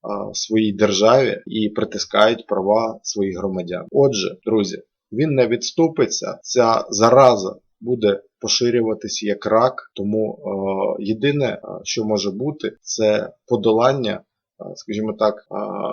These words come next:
це хірургічні методи. Цю пухлину потрібно вирізати, цю пухлину потрібно видалити, тому що нічого з цього, ні з переговорів, ні з, е, аналізу його спічей,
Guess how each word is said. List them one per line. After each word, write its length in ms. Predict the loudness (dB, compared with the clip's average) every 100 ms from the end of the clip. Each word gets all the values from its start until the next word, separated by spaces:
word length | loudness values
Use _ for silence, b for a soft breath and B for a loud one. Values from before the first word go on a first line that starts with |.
| -4 -4 -6 -8 -2
це 160 | -2
хірургічні 800 | 4 4 6 2 0 -2 -2 0
методи. 580 | 2 2 0 -10 -12 -16
Цю 180 | -8 -6
пухлину 540 | -6 -4 -2 0 -2
потрібно 520 | -4 -4 -2 -2 -2 0
вирізати, 680 | 2 4 2 -2 -8 -12 -18 _ _
цю 180 | -16 -14
пухлину 480 | -12 -6 0 0 0 -8 -12
потрібно 480 | -6 -2 -2 -2 -2
видалити, 720 | 0 0 2 0 -2 -6 -12
тому 160 | -6 -2
що 300 | -2 -2 -6 _ _ _ -16
нічого 640 | -12 -6 0 2 2 0
з 180 | -4 -10
цього, 360 | 0 2 2 -2 -2
ні 160 | 0 0
з 60 |
переговорів, 840 | 0 0 0 0 0 0 -2 -2 -6 _
ні 540 | -6 -2 0 0 2 0
з, 240 | 0 -2
е, 720 | 0 2 2 2 2 0 0 0
аналізу 680 | 4 4 4 0 -4 -12 -14 _
його 220 | -4 -4
спічей, 640 | -4 -8 -8 -4 -6 -6 -12